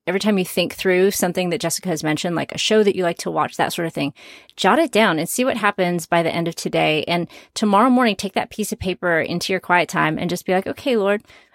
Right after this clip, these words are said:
you know, would you start revealing to me the things that you've made me for, the things that I, I am actually passionate about, and maybe I don't even know it yet," you know? Um, so I, I encourage those of you listening to do that, to, to not just listen to Jessica's ideas, but to take action on them,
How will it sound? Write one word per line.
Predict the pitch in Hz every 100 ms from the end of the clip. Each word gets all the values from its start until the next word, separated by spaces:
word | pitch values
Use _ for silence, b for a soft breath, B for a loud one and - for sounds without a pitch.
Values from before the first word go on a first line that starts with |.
| b _ -
you | 208
know, | 185 208
would | - 208
you | 233
start | - 254
revealing | 190 190 196
to | 202 185
me | 165
the | 170
things | 175 175 170
that | 170
you've | 185 180
made | 175
me | 185 196
for, | - 139
the |
things | 160 165 156
that | 160
I, | 156 160
I | - 165
am | 160 165 -
actually | 180 - 190
passionate | - 170 - 233
about, | 226 262
and | 214
maybe | 202 214
I |
don't | 202 208
even | - 202 202 202 B B B B -
know | 190 214
it | -
yet," | - 85 - _
you | 190 190
know? | 180 170 -
Um, | 180 170 170
so | 185
I, | 170
I | 175
encourage | 180 - 254 240 196
those | 208 196
of | 190
you | 185
listening | 185 - 170 165 B B
to | -
do | 208 226
that, | 185
to, | 208
to | 196 233
not | 247
just | 277 233
listen | 202 220 285
to | 240
Jessica's | 262 254 285 285
ideas, | 277 285 247
but | 196
to | -
take | 196 -
action | 160 - 180
on | 160 165
them, | 165